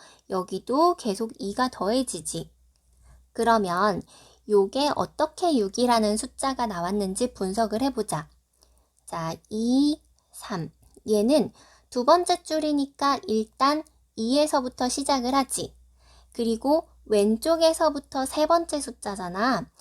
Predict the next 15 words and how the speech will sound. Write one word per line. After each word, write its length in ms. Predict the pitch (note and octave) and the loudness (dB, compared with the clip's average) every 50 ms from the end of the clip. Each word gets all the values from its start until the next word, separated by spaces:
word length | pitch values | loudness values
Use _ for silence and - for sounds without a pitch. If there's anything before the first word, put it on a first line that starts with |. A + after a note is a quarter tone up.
| - - _ _ _ _ | -20 -20 _ _ _ _
왼쪽에서부터 1080 | G#3+ G3+ G#3 A3 A#3 A#3 - D4 D#4 D4+ D#4 D#4 D#4 - D#4+ D4 C#4 C4+ _ - C#4+ | 2 2 4 4 2 0 0 -2 0 2 2 0 2 2 2 2 2 -2 _ -4 -6
세 180 | C#4 - C#4 B3+ | -4 0 -2 0
번째 300 | B3+ C#4 D4 C#4+ - C#4 | 2 2 0 0 -2 -6
숫자면 720 | C4 - A#3 _ - A3 A3 A#3 C#4 E4+ D#4+ A#3+ F3 - _ _ _ _ _ _ _ _ _ _ _ | -6 -8 -10 _ -4 -2 0 4 4 4 4 4 2 -2 _ _ _ _ _ _ _ _ _ _ _
플러스 440 | - F4+ F4 F#4 F#4 - - - D#4+ | -4 2 4 4 4 2 0 -6 -6
이를 500 | C#4+ - - A#3+ A#3+ B3 B3+ C#4+ D4 C4+ | -4 -4 -2 -2 0 0 0 2 0 2
몇 280 | G#3 F#3 F3 F3 _ _ _ _ | 2 0 0 -2 _ _ _ _
번 260 | C#4+ D4 D4+ D#4 D4 | 4 4 4 4 2
하는 320 | C#4 B3+ A#3 A3 G#3+ G#3 | 0 0 0 -2 -2 -4
거야? 340 | F#3+ F3+ F3 G3 B3+ E4+ G4 - - - _ _ _ _ _ _ _ _ _ _ _ _ _ _ _ _ _ _ _ _ _ _ _ _ | -4 -6 -2 0 2 0 0 0 -8 -20 _ _ _ _ _ _ _ _ _ _ _ _ _ _ _ _ _ _ _ _ _ _ _ _
두 220 | - - G3 F3+ F3+ | -12 -10 -10 -4 -2
번 240 | G3+ G#3 A#3+ A#3 | 0 0 2 0
하게 240 | G#3 G3 F#3+ - F3+ | -2 -2 -4 -8 -10
되지. 500 | F3 - F3 E3+ - - C4 C4+ G3+ - _ _ - _ _ - _ | -10 -10 -12 -8 -4 0 0 0 -2 -4 _ _ -20 _ _ -20 _
그래서 500 | - G3+ F#3+ F3+ G3 - C4 C#4 A#3 | -14 -12 -12 -10 -4 0 0 0 0